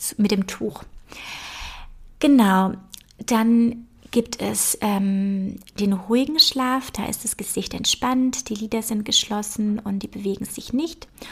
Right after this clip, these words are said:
Und die Hälfte der Schlafenszeit besteht aus dem aktiven Schlafzustand, dem rem-Schlaf, der dann alle dreißig Minuten in die Phase des ruhigen Schlafes wechselt. Und da sind die Augen meist geschlossen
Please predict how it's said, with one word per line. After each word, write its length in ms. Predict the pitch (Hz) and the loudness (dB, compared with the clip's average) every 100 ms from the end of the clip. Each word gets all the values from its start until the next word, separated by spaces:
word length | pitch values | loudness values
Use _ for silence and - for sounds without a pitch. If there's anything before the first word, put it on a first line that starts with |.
| - - - - - | -14 -14 -14 -14 2
Und 220 | 233 226 | 6 6
die 80 | 233 | 4
Hälfte 340 | 208 220 226 220 | 2 0 0 0
der 80 | 226 | 0
Schlafenszeit 720 | - 208 214 214 - 202 - | 2 -2 0 -2 -2 -4 -2
besteht 300 | - 208 - | -4 -4 -4
aus 160 | 190 | -4
dem 120 | - - | -4 -4
aktiven 560 | 247 - - 254 247 240 | -4 -4 -6 -6 -2 2
Schlafzustand, 960 | - 220 220 - 214 - 220 202 208 | 2 2 -4 -6 -4 -4 -2 -2 -2
dem 140 | 190 185 | -2 -2
rem-Schlaf, 880 | 185 196 240 - - 226 226 233 - - - - - - - _ 226 | 0 0 2 0 0 0 0 -2 -8 -18 -16 -14 -14 -16 -20 _ 4
der 520 | 208 214 214 208 214 | 6 6 6 4 2
dann 320 | - 202 214 233 | 2 2 2 2
alle 340 | 202 202 208 | 0 2 0
dreißig 540 | 202 - 185 185 196 | -2 -2 -2 -2 -2
Minuten 480 | 202 190 196 - 190 | 0 0 -2 -2 -2
in 280 | - - 185 | -2 -2 0
die 100 | 190 | -2
Phase 340 | 185 185 185 | -2 -4 -4
des 300 | 202 - - | -6 -6 -6
ruhigen 200 | 185 180 | -6 -2
Schlafes 540 | 190 - 180 196 - - | -4 -4 -6 -6 -8 -8
wechselt. 500 | 180 - 190 190 - _ _ _ _ _ _ _ - - | -8 -6 -8 -10 -12 _ _ _ _ _ _ _ -18 -4
Und 160 | - 202 | 0 4
da 120 | 202 | 2
sind 180 | 202 220 | 2 2
die 120 | 220 | 2
Augen 300 | 202 196 196 | 2 2 0
meist 260 | 190 190 190 | -2 -2 -4
geschlossen 640 | - - 294 285 240 240 | -6 -2 -2 0 0 0